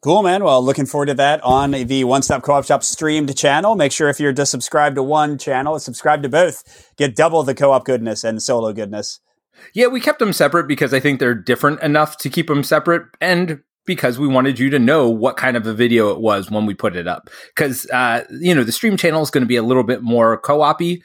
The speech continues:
Speaker 2: meaning we're probably gonna have more people, not as many solo games.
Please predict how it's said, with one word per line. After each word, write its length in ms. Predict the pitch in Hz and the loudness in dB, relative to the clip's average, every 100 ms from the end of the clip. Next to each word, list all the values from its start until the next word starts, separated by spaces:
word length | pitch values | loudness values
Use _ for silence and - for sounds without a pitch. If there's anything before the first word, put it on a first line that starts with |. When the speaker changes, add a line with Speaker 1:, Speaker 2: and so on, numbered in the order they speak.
| _ - | _ 0
Speaker 2:
meaning 360 | 127 127 123 | 4 4 4
we're 120 | 107 | 2
probably 280 | 104 127 123 | 0 -2 0
gonna 160 | 127 117 | -2 -2
have 140 | 123 | 0
more 160 | 120 123 | 0 0
people, 380 | 131 123 143 131 | 0 0 2 2
not 180 | 110 | 0
as 100 | 110 | 0
many 140 | 123 107 | -2 -2
solo 300 | - 139 143 | 0 2 2
games. 300 | 143 151 | 2 -2